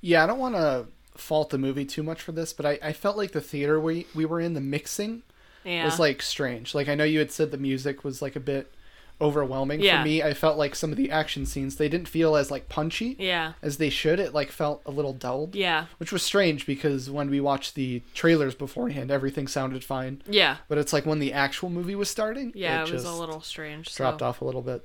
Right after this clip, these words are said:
Speaker 2: not
Speaker 1: so.
Speaker 2: sure what that was all about. But my other thing that, uh, I had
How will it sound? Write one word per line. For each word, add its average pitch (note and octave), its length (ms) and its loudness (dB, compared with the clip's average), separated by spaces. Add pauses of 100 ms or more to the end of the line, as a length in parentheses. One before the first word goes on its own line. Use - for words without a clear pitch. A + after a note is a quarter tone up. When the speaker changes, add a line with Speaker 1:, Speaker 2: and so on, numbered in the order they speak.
Speaker 2:
not D#3 260 -4
Speaker 1:
so. B2 60 -4
Speaker 2:
sure C#3+ 120 -10
what D3 160 -12
that D#3 220 -10
was - 120 -18
all C#3+ 200 -16
about. D3 420 -14
But D#3+ 240 -14 (420)
my C4 220 10
other C4 260 4
thing E4 320 0
that, C4 320 2
uh, G3 460 0
I G3 140 -2
had A3 460 -2